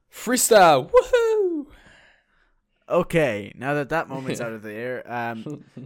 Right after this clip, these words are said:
Speaker 2: basically we've got this random topic generator slash, like, r-, general question thingy, and we're just gonna pick one till I find one that's good,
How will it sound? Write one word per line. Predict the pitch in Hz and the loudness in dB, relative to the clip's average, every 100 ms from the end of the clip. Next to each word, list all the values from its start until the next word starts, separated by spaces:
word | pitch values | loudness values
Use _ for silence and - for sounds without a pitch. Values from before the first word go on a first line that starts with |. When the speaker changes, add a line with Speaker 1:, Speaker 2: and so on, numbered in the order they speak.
| 127 | -6
Speaker 2:
basically | 151 147 151 151 147 | -4 -4 -6 -6 -6
we've | 135 117 | -6 -6
got | 139 143 | -8 -6
this | 143 123 127 | -8 -10 -8
random | 127 123 117 | -8 -10 -12
topic | 127 123 120 | -10 -10 -8
generator | 123 117 117 117 113 | -10 -8 -8 -6 -8
slash, | 110 123 107 101 - | -10 -8 -10 -10 -12
like, | 98 - _ _ | -14 -16 _ _
r-, | 107 | -20
general | 95 107 104 101 | -14 -12 -12 -12
question | 151 151 - 147 135 120 _ _ | -10 -10 -10 -12 -12 -16 _ _
thingy, | 147 139 135 127 _ _ _ _ _ _ _ | -14 -12 -12 -14 _ _ _ _ _ _ _
and | 95 | -20
we're | |
just | 98 107 - | -16 -16 -16
gonna | 107 101 95 110 _ _ _ _ _ _ - | -16 -16 -18 -20 _ _ _ _ _ _ -6
pick | 139 123 | -6 -6
one | 131 127 | -10 -10
till | - 113 | -12 -14
I | 101 | -14
find | - 113 110 | -12 -12 -12
one | 107 | -14
that's | 98 98 | -16 -18
good, | - 123 113 | -10 -8 -8